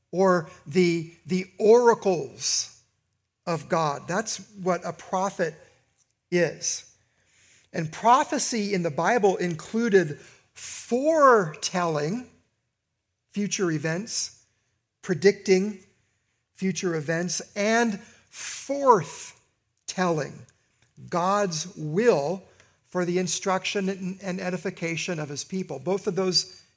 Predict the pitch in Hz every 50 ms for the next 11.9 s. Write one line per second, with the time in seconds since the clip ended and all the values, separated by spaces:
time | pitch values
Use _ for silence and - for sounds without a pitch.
0 | _ - 185 185 190 190 - - - 151 147 - - - - - - - _ _
1 | _ _ _ _ _ - - - - 185 180 190 214 240 - - - 247 247 262
2 | 277 285 294 277 262 - _ _ _ _ _ _ _ _ _ _ _ _ _ 185
3 | 180 170 156 - - - - - - 226 233 240 240 214 175 151 - - - -
4 | - _ _ _ _ _ _ _ _ _ _ _ - - 175 165 151 143 135 -
5 | - - - _ _ _ _ _ _ _ _ _ _ _ _ _ - 156 175 190
6 | 233 320 339 311 - - 302 214 185 185 - - - 202 202 240 269 - - 202
7 | - - - 170 147 143 143 156 - 180 185 208 220 226 214 - - - _ _
8 | _ _ _ _ _ _ _ _ _ _ _ - 175 165 - - - 233 285 -
9 | - - - 135 131 139 139 - - - - - _ _ _ - 165 170 175 175
10 | 170 165 160 - - - - - - - 269 302 311 294 240 - - - - -
11 | - _ _ _ _ _ _ _ - - 190 170 151 139 131 120 110 113